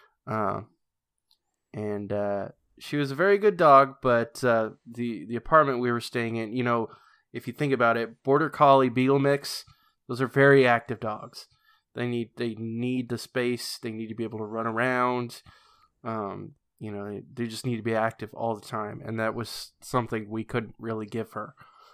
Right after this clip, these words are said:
um, in the apartment that we lived in. Um, so we ended up, uh, finding another home for her, uh, with a, a family that had plenty of land for her to run around.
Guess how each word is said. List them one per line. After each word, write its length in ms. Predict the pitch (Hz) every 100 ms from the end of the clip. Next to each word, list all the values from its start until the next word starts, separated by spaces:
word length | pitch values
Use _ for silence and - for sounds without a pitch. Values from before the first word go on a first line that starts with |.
| _
um, 420 | 127 110 95 98 - -
in 120 | 107
the 100 | 101
apartment 460 | - 123 107 104 -
that 120 | 104
we 100 | 110
lived 320 | 110 107 -
in. 240 | 107 101 104 _ _ _ _ _ -
Um, 480 | 101 98 - - 180 _ _ -
so 600 | - - 104 98 101 - _
we 280 | 120 113 117
ended 260 | 110 110 107
up, 220 | 104 - -
uh, 240 | 113 107 101 -
finding 340 | 123 113 110
another 300 | 107 110 107
home 400 | - 123 110 104 - _ _ _ _ _ _ _
for 220 | - 117
her, 440 | 127 120 104 107 - _ _ -
uh, 400 | 110 104 104 104 - _ _
with 420 | 113 107 104 _ -
a, 80 | 113
a 220 | 101 120
family 460 | - 123 117 117 113
that 160 | 110
had 300 | 107 120 107 - _ _ _ _ -
plenty 600 | 147 139 156 160 135 120
of 120 | 107
land 460 | 113 110 107 104 - _ _
for 200 | 110 107
her 340 | 107 104 101 - - _ _ -
to 120 | 123
run 300 | 107 110 110
around. 500 | 107 107 107 107 104